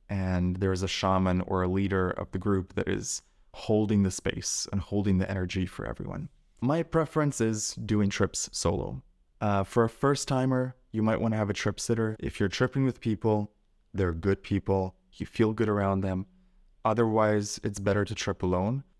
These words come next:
I'm often surprised by how many people I talk to who have never done solo trips.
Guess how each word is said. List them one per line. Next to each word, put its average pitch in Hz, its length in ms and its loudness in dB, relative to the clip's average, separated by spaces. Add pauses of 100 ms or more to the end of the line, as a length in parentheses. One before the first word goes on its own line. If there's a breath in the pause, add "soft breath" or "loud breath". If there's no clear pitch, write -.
I'm 131 180 2
often 170 260 0
surprised 110 720 0
by 95 140 2
how 98 180 2
many 104 200 2
people 95 220 -2
I 92 60 2
talk 95 380 -2
to 131 300 -2 (400)
who 123 180 -2
have 104 160 2
never 104 260 4
done 92 220 4
solo - 260 -6
trips. - 540 -8